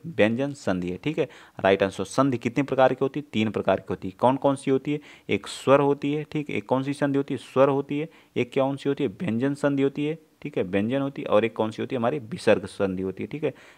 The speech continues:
विसर्ग संधि होती है। स्वर संधि के कितने भेद होते हैं, तो पांच भेद होते हैं, ये भी याद रखेंगे आप लोग, ठीक। चलिए आ जाइए, क्वेश्चन नंबर हम लोग चलते हैं थर्टी सेवन। थर्टी सेवन क्या कह रहा है, मोर शब्द का तत्सम रूप बताइए।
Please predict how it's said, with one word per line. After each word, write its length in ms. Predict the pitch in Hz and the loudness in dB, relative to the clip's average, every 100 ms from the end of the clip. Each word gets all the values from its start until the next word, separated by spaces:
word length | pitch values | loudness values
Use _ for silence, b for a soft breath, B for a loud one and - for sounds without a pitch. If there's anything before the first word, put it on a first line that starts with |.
| _ 104 | _ -6
विसर्ग 420 | 104 - 147 147 | 0 4 4 2
संधि 320 | - 101 95 | -2 0 0
होती 220 | 92 92 | -2 -4
है। 60 | 101 b b - | -10 b b -6
स्वर 260 | - 151 | 4 4
संधि 260 | 143 143 135 | 4 0 0
के 100 | 139 | -2
कितने 300 | 143 131 143 | -4 -4 0
भेद 200 | 131 123 | 0 0
होते 220 | 113 143 | 0 -2
हैं, 100 | 156 | -4
तो 120 | 156 | -8
पांच 300 | - 110 107 | -2 2 2
भेद 220 | 95 95 92 | 2 0 0
होते 180 | 90 | -2
हैं, 80 | 82 | -4
ये 60 | 101 | -2
भी 140 | 107 | 2
याद 160 | 92 92 | 2 0
रखेंगे 300 | - 95 92 | -4 -4 -4
आप 180 | 90 - | -4 -6
लोग, 140 | - | -6
ठीक। 140 | 160 - b b - | -6 -6 b b -2
चलिए 300 | 101 92 - - | 0 0 -4 0
आ 80 | 104 | 2
जाइए, 180 | 117 120 | 2 0
क्वेश्चन 300 | 107 - 113 | -4 -4 -2
नंबर 220 | 113 110 | 0 2
हम 80 | 107 | 0
लोग 100 | 107 | -2
चलते 260 | - 120 | -4 -4
हैं 100 | 131 - 107 | -8 -2 -2
थर्टी 240 | 98 143 - | -2 -4 -4
सेवन। 320 | 101 92 92 b b b - 117 | 0 0 -2 b b b -2 0
थर्टी 140 | 117 | 2
सेवन 240 | 135 135 | 0 2
क्या 120 | 135 127 | 2 2
कह 80 | |
रहा 100 | 131 | 2
है, 60 | 143 B B _ 92 | 0 B B _ 0
मोर 320 | 110 156 151 | 4 6 4
शब्द 320 | - 131 117 | 2 2 2
का 160 | 127 127 | 0 2
तत्सम 500 | - 110 - 127 135 _ _ _ 107 | 2 2 0 -4 -4 _ _ _ 2
रूप 200 | 110 107 | 2 4
बताइए। 360 | 95 90 92 | 2 2 -4